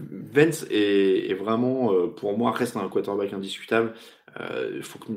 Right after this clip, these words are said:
Philadelphie mette un peu d'ordre dans la maison et, euh, et on en parlera encore plus. Euh, donc, Jacoby Brissett, pour moi, en effet, bah, il est pas si loin que ça. Il est pas si loin que ça. Il a des très belles stats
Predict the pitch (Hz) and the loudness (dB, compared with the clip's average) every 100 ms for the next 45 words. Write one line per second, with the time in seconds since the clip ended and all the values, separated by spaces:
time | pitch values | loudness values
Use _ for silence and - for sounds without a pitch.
0 | 101 - 110 107 107 - 117 104 98 110 | -10 -4 2 2 0 -2 -2 -2 -6 0
1 | 113 104 104 95 98 104 117 123 - 95 | 0 0 -2 0 0 2 0 2 0 0
2 | 90 90 87 85 95 92 87 90 92 95 | 2 0 0 -2 -4 -6 -8 -8 -6 -6
3 | 98 98 - - - - - - - - | -6 -8 -14 -14 -16 -16 -16 -20 -20 -10
4 | - 107 151 202 - - - - 180 240 | 0 4 6 4 2 -10 -6 4 6 6
5 | 233 208 156 - 202 - - - 190 170 | 6 8 8 6 0 0 -16 -2 0 4
6 | 127 180 226 - 147 139 - 139 180 - | 4 2 -2 0 4 4 4 2 2 -2
7 | - _ _ _ _ _ _ _ _ _ | -20 _ _ _ _ _ _ _ _ _
8 | _ - 123 135 143 - 330 - 135 117 | _ 4 6 6 4 -2 -6 -2 2 2
9 | - 104 95 - _ - 120 120 220 220 | 4 2 2 -6 _ 0 4 4 4 0
10 | 175 143 120 - 185 160 98 95 - - | 2 2 2 2 2 2 0 -4 0 6
11 | 254 190 135 - 120 135 | 10 10 8 2 2 0